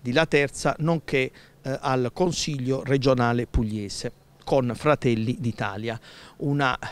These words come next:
campagna elettorale molto intensa, tanti incontri con le categorie produttive, ma anche con i cittadini,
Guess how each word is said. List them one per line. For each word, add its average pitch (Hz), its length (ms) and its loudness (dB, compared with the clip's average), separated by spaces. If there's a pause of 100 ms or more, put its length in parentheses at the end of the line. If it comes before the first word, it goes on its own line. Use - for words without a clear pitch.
campagna 127 480 0
elettorale 120 680 0
molto 123 540 -2
intensa, 190 760 0
tanti 143 540 -4
incontri 156 720 2 (320)
con 143 240 0
le 131 360 0 (260)
categorie 127 840 2
produttive, 156 600 4
ma 139 140 4
anche 139 320 -2
con 123 520 2 (340)
i 143 200 -4
cittadini, 123 840 0